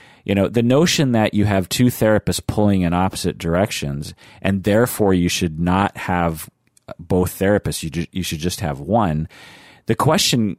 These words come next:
uh, uh, you know, arises, well, wait, if two different professionals are pulling you in two different directions, then how do you know which direction is right? And are both people, and are both therapists pulling in the wrong direction?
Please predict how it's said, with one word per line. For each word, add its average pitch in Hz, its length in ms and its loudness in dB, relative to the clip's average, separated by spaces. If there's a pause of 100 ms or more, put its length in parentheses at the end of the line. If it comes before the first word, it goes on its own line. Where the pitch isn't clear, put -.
(120)
uh, 60 120 -8 (140)
uh, 78 200 -6
you 104 120 0
know, 87 240 2 (160)
arises, 87 720 0
well, 104 240 2
wait, 104 360 2
if - 280 -2
two 170 440 2
different 131 420 0
professionals 101 600 0
are 82 100 0
pulling 107 380 0
you 85 220 2
in 85 240 -4
two 151 440 2
different 113 340 -2
directions, 82 680 -4 (460)
then 110 160 2
how 120 200 2
do 190 80 0
you 196 100 2
know 135 180 2
which 113 260 0
direction 104 480 0
is 82 160 -2
right? 95 400 2
And 87 220 0
are 90 160 0
both 104 400 0
people, 90 520 0
and 90 140 -2
are 90 100 2
both 110 300 0
therapists 98 460 2
pulling 90 320 -2
in 87 80 0
the 85 100 2
wrong 82 380 -2
direction? 80 600 -4